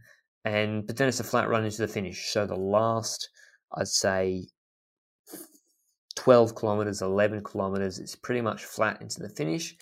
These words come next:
That sugge-, and will that mean that, uh, no one's gonna be able to get a big enough gap over the top of that last climb to really make the difference into the finish?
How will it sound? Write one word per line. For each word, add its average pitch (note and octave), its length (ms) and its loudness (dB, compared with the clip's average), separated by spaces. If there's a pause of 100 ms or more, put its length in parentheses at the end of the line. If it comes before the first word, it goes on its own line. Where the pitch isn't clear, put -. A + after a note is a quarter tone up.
(600)
That A2 200 0
sugge-, G#2 380 -2
and G2+ 320 -2
will A#2 260 4
that A2+ 200 0
mean A2 280 -2
that, G2 180 -4 (120)
uh, G2+ 220 -8 (320)
no A#2 160 0
one's G#2 160 -2
gonna G#2+ 160 -6
be G2+ 60 -2
able G2 100 0
to F#2+ 80 -6
get F#2+ 160 -2
a F#2+ 60 -4
big F#2+ 180 -6
enough F#2+ 320 -6
gap F#2+ 300 -6
over F#2 180 0
the F2+ 120 -8
top - 260 -8
of G2 160 -8
that - 180 -12 (360)
last F#2 360 -6
climb F#2+ 440 -4
to G2+ 120 -4
really F#2+ 540 -2 (400)
make G2+ 240 -4
the G2 80 -8
difference F#2+ 600 -8 (460)
into G#2 280 -4
the F#2+ 80 0
finish? D3 520 -2